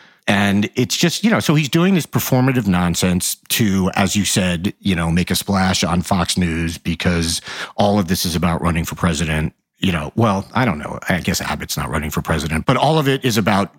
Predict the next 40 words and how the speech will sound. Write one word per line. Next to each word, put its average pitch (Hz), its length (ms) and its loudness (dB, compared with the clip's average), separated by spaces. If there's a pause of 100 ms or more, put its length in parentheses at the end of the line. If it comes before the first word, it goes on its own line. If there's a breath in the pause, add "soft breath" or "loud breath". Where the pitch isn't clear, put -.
raising 127 480 2
your, 104 180 2 (320)
your 101 200 2
standing 95 600 2
in 92 280 0
the 87 100 0
Trump-owned 87 840 0
Republican 78 640 -2
Party. 80 480 -2 (560 loud breath)
And 92 220 2
that 107 240 0
means 90 580 2 (100)
the 98 120 2
cruelty 110 460 0
is 104 100 -2
the 110 80 -2
point, 104 320 2
as 73 160 -4
Adam 78 220 -2
Serwer 78 340 -2
said, 87 260 0
and 87 160 2
that 85 140 0
means 98 180 2
doing 95 380 2 (520 loud breath)
things 104 460 2
that 95 240 0
are, 87 500 2 (120)
on 98 120 4
the 90 80 2
surface, - 560 0
at 95 160 -2
least, 90 260 0
very 95 260 2
cruel 113 580 0
because 98 380 0
it 101 180 0
wins 107 280 2
you 98 140 2
points 92 580 0